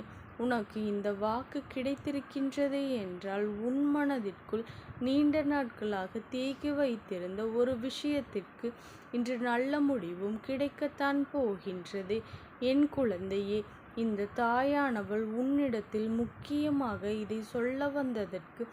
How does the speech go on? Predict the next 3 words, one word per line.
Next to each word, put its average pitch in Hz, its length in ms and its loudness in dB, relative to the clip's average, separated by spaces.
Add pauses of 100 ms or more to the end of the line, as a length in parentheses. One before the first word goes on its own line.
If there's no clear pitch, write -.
(340)
மிகப்பெரிய 285 800 0
காரணம் 233 640 -2 (120)
இருக்கின்றது. 202 880 -2